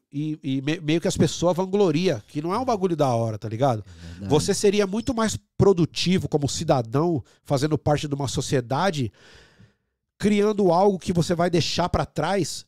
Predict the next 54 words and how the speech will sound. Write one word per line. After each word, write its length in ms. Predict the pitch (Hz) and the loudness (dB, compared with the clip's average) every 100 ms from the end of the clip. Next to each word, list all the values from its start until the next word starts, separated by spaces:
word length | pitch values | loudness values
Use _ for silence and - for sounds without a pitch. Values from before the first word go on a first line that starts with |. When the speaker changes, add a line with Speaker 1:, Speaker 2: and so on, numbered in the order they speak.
| _ | _
Speaker 1:
como 220 | - 156 147 | -6 -2 -2
ser 200 | 165 160 | 0 -2
humano, 500 | 135 156 208 143 - _ _ | -4 -6 -4 -4 -8 _ _
uma 220 | - 151 175 | -8 -4 -2
história 720 | - - 165 185 202 196 - _ _ _ | -4 -4 0 2 2 0 -4 _ _ _
que 180 | - 170 | -8 -8
foi 200 | - 180 | -2 -2
positiva, 720 | 190 165 165 - 175 196 156 | 0 0 -2 -4 0 2 0
que 140 | - 131 | -2 -4
só 240 | - 196 | -2 -2
agregou 560 | 208 220 170 127 165 170 | 0 -2 -2 0 0 0
com 80 | |
a 40 | 160 | 0
sua 140 | 160 | -2
comunidade, 720 | - 156 160 135 120 160 143 | -2 -4 -4 -6 -6 -6 -6
de 80 | 127 | -8
onde 140 | 139 139 | -8 -6
você 300 | 139 156 135 | -4 -2 -2
vivia, 560 | 123 110 127 165 147 | -2 -2 -4 0 0
tá 100 | 123 | -2
ligado? 340 | 113 143 143 - - - | -8 -6 -8 -10 -20 -4
Eu 180 | - 214 | 0 2
olho 180 | 214 214 | 2 0
pra 100 | 185 | -2
trás 240 | 165 190 | -2 -4
e 40 | 190 | -4
eu 20 | |
falo, 220 | - 170 | -4 -4
"Caralho, 420 | - 165 165 160 104 _ _ _ _ _ _ _ _ _ _ _ _ _ | -4 -6 -6 -6 -10 _ _ _ _ _ _ _ _ _ _ _ _ _
meu", 220 | 127 156 - 175 | -2 -2 -2 -4
eu 140 | 151 | -2
lembro 220 | 151 208 | -2 -6
que 100 | 214 | -4
meu 160 | 208 190 | -2 -2
pai, 280 | - 156 170 | -4 -6 -6
ele 100 | 156 | -6
fa-, 200 | 170 160 | -6 -6
ele 120 | 135 | -6
contou 320 | 180 165 185 | -6 -4 -6
tanta 280 | - 214 247 | -6 -10 -10
história 480 | - - 156 170 156 | -10 -8 -4 -2 -4
pra 140 | 135 | -6
mim, 160 | 135 156 | -8 -10
mano. 180 | 113 113 | -10 -6
Meu 140 | 123 | -6
pai 180 | 165 202 | -4 -6
viajou, 520 | 214 185 113 127 147 | -6 -10 -10 -8 -8
fez 180 | 139 135 | -8 -8
uns 140 | 147 | -8
rolê 220 | 131 135 151 | -10 -10 -8
da 120 | 160 | -6
hora, 240 | 131 123 | -6 -6
tá 80 | 113 | -10
ligado? 320 | 110 123 110 | -10 -8 -10